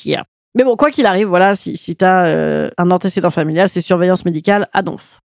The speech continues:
Alors là, tu te dis, « Ouh là là, elle nous fout le caf, la Madame Meuf, avec son sujet. On va aller s'en jeter une pour oublier. » <laughs> Et non, et non, erreur encore une fois. Parce qu'en plus de te coller des cirrhoses, des cancers, de l'intégralité du bide et certainement d'ailleurs, eh ben bingo,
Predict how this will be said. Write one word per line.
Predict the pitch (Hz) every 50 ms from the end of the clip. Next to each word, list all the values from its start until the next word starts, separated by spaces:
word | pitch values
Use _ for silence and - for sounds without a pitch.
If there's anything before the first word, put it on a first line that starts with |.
| _ _ _ _ -
Alors | - 311 359 370
là, | 392 403 392
tu | 403 349
te | 392 359
dis, « | 370 415
Ouh | 427 453
là | 480 440
là, | 427 415 415 392
elle | 381 349
nous | 339
fout | - - 339
le | 277
caf, | - 349 330 - -
la | 294 262
Madame | 247 226 226 214 214
Meuf, | 220 285 415 554 -
avec | 339 262 -
son | - 240
sujet. | 214 - 233 214 226 302 440 523 -
On | - 247 254
va | 247 262 262
aller | 285 359 440
s'en | - 381 359
jeter | 320 - - 330 349 381
une | 392 392
pour | - 349 381 359 330 - - 269
oublier. » | 294 302 277 311 311 285 330 320 320 330 - _
<laughs> | - 480 640 587 - - - - 427 - - 440 - - - 415 370 - -
Et | 277 285
non, | 320 349 370 381 381 339 - -
et | - 226 247
non, | 302 370 392 -
erreur | - 262 269 277 247 330 381 392 381
encore | 311 262 226 247 240
une | 240 233
fois. | 208 - 311 427 494 - _
Parce | - 277 -
qu'en | - 320 330
plus | - 415 403
de | 311 285
te | - 294
coller | 285 - 294 311 359
des | 247 240 220
cirrhoses, | - - - 311 269 247 285 277 269 247 208 165 175 165
des | 208 220
cancers, | - - 254 262 - - - 262 262 254 220 190
de | 185 196
l'intégralité | 190 185 190 220 226 - 240 202 226 226 220 196 233 233
du | 202 208
bide | 202 190 220 226 220 170
et | 175
certainement | - - 170 165 - 175 180 220 254
d'ailleurs, | 233 190 196 240 302 370 392 403 311 226 -
eh | - - 220
ben | 339 381 381
bingo, | 453 427 440 381 254 302 320